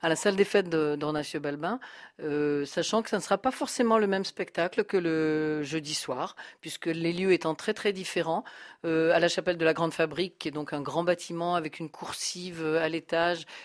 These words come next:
qui va permettre de faire des échos. Euh, par contre, à la salle des fêtes d'Ornacieux-Balbin, ça sera plutôt un, une présentation un peu cabaret, avec des petites tables, euh, parce que c'est une salle de fête assez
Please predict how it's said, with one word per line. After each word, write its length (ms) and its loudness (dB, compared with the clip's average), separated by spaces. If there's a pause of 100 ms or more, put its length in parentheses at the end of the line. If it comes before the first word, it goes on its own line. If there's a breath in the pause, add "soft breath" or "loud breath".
qui 120 -10
va 100 0
permettre 580 -2
de 120 -6
faire 220 -6
des 260 -6
échos. 380 2 (420 loud breath)
Euh, 400 -2 (180)
par 160 -2
contre, 300 0
à 40 6
la 520 2
salle 180 -2
des 100 -4
fêtes 160 -4
d'Ornacieux-Balbin, 680 0
ça 160 -4
sera 160 0
plutôt 420 2
un, 540 0
une 580 -8
présentation 460 -2
un 80 0
peu 140 -8
cabaret, 460 4
avec 180 0
des 100 -4
petites 400 -12
tables, 360 2
euh, 140 -4 (240 loud breath)
parce 100 -20
que 80 -8
c'est 120 -4
une 60 0
salle 200 -2
de 80 2
fête 280 -2
assez 340 -2